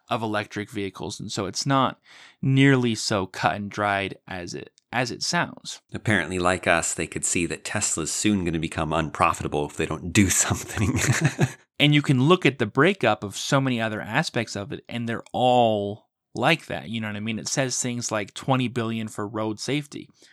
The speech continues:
Speaker 1: We all love road safety, but where actually is that twenty billion going? You know, how exactly are they breaking it up?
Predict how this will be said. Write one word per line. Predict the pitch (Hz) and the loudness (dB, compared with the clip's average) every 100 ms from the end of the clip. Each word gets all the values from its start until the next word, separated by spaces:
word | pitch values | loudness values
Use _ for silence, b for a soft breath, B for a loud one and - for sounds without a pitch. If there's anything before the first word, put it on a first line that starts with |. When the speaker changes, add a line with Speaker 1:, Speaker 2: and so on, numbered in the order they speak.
| b | b
Speaker 1:
We | - 131 | -4 2
all | 165 120 | 4 4
love | 107 104 107 | 2 -2 -4
road | 104 104 | -4 -4
safety, | - 120 147 - 73 - B B B - | -2 -2 -2 -6 -10 -12 B B B -4
but | - | -2
where | - 170 190 - | 4 6 6 2
actually | 151 156 - - 123 98 | 0 0 -2 -2 0 0
is | 110 | -2
that | 127 95 - | -2 -2 -4
twenty | - 123 117 104 | -4 -2 -2 -2
billion | 110 101 95 80 | -2 -2 -6 -8
going? | 95 98 65 107 | -8 -8 -8 -10
You | |
know, | 95 - | -12 -10
how | - 151 139 | -4 0 0
exactly | 120 110 113 - 101 | -2 -4 -4 -4 -6
are | 92 | -6
they | 92 | -8
breaking | 95 98 101 - | -6 -6 -8 -10
it | - | -10
up? | - - | -12 -12